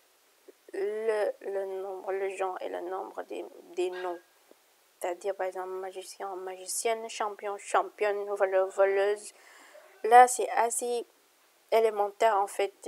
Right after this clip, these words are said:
Sportif, sportif, c'est assez simple. Vous le faites vite fait et vous avez de bonnes notes. Et vous, euh, validez votre admission. Un concierge,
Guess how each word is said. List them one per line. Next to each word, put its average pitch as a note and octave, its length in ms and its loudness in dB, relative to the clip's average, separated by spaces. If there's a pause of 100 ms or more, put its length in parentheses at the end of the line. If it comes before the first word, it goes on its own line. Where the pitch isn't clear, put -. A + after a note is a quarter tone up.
(140)
Sportif, - 640 -8
sportif, A#3 720 -6
c'est - 240 -6
assez - 340 -6
simple. A#3 420 -6
Vous G#3 100 -6
le G#3 100 -4
faites G#3+ 260 -8 (120)
vite A3 240 -16
fait A3 240 -6 (640)
et A3+ 100 0
vous A3 160 -6
avez G#3+ 180 -2
de F#3+ 120 -6
bonnes G3 320 0
notes. G#3 140 0 (460)
Et A#3+ 260 8
vous, A3+ 600 -2
euh, G3+ 440 -2 (420)
validez G#3 520 -8
votre G#3 340 -4
admission. - 480 -8 (1200)
Un G#3+ 220 -8
concierge, G#3+ 580 -4